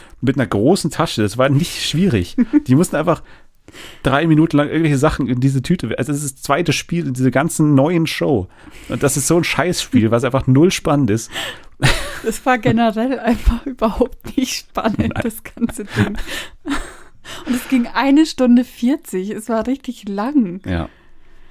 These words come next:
Speaker 1: Also bei T V Now, also im, im T V
Speaker 2: Ja,
Speaker 1: läuft's dann
Speaker 2: genau,
Speaker 1: bestimmt zwei
Speaker 2: dann
Speaker 1: Stunden lang, äh, oder mehr sogar.
Speaker 2: Ja.
Speaker 1: Also das ist, äh, <laughs> es war wirklich, äh, dann auch irgendwann nicht mehr verständlich, warum wir uns das jetzt genau anschauen, aber, ähm,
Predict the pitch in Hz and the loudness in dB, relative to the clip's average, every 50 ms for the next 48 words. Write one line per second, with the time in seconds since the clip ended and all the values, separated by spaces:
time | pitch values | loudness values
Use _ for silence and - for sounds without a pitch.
0 | - - - 92 87 82 92 82 - 90 85 85 80 78 - 92 - 85 80 82 | -20 -8 -4 -2 -2 0 -2 -2 -2 -2 -2 -2 -4 -4 -6 -6 -6 -4 -4 -2
1 | 95 101 95 85 82 90 87 73 85 87 87 - - 90 87 - - 85 - 87 | -2 -2 -2 0 -2 -2 -2 -2 0 0 -2 -2 -2 -4 -4 -4 -4 -4 -2 2
2 | 87 - - - - - - 95 85 - - - - 196 208 - - 208 208 117 | 2 2 4 2 0 0 -2 -2 -2 -2 -2 -2 -2 0 0 0 0 0 -2 -2
3 | 123 117 104 82 85 85 90 98 90 85 85 78 76 73 - - 78 71 73 80 | -2 -4 -4 -4 -4 -4 -4 -4 -4 -4 -4 -6 -6 -8 -8 -8 -6 -4 -2 -2
4 | 95 113 - - 78 - 71 90 98 - - - - 214 208 - - - - - | -2 -2 -2 -4 -4 -4 -4 -4 -6 -8 -12 -14 -12 -12 -12 -14 -16 -14 -10 -8
5 | 78 78 80 69 67 - - - - - - - - - - - - - - - | -6 -6 -6 -8 -10 -10 -12 -12 -10 -10 -12 -12 -12 -12 -12 -12 -14 -14 -16 -12
6 | - - - 85 - - - - - - - 214 240 - - - 269 - - 233 | -10 -6 -4 -2 0 0 0 0 -2 -6 -6 -4 -4 -4 0 0 0 0 0 -2
7 | - - - - - - - - - - - - 156 156 151 143 127 - - 131 | -4 -6 -6 -8 -14 -20 -20 -20 -20 -14 -8 -4 -4 -2 -2 -4 -4 -4 -4 -4
8 | 117 - 113 107 113 113 117 117 117 120 113 - - 104 95 101 101 98 95 - | -2 0 2 2 4 4 2 2 2 0 0 0 0 0 0 2 2 0 0 -4
9 | - - - - - - - - - - - - - - - - - - - 117 | -10 -20 -20 -20 -20 -20 -20 -20 -20 -20 -20 -16 -12 -10 -8 -8 -4 0 0 2
10 | 110 - - 113 127 123 120 117 104 113 127 - - 123 107 113 110 - 117 117 | 2 4 2 2 4 4 4 4 4 4 2 2 2 2 2 2 0 2 2 2
11 | 117 101 98 98 92 110 127 139 117 113 - 110 101 101 - - - 92 82 78 | 2 2 2 2 2 4 4 4 2 2 0 0 0 -2 0 0 0 2 2 4
12 | 80 117 143 - 156 151 - - - 117 123 120 120 117 - 69 90 110 107 110 | 2 2 2 2 2 0 2 2 2 2 4 4 4 2 2 2 2 2 2 2
13 | 110 - - - 101 | 0 0 -4 -8 -10